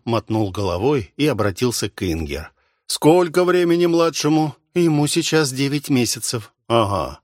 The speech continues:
Мальчик?" "Да". "Ну, ты не теряй времени и покончи со своими формальностями как можно скорее", продолжал он,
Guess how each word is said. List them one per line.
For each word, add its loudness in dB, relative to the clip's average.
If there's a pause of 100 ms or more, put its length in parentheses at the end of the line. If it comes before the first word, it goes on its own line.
Мальчик?" -2 (280)
"Да". 0 (1000)
"Ну, 4
ты 4
не 2
теряй 2
времени 0 (120)
и -2
покончи 0
со -4
своими 0
формальностями -2
как -6
можно -4
скорее", -6
продолжал -6
он, -14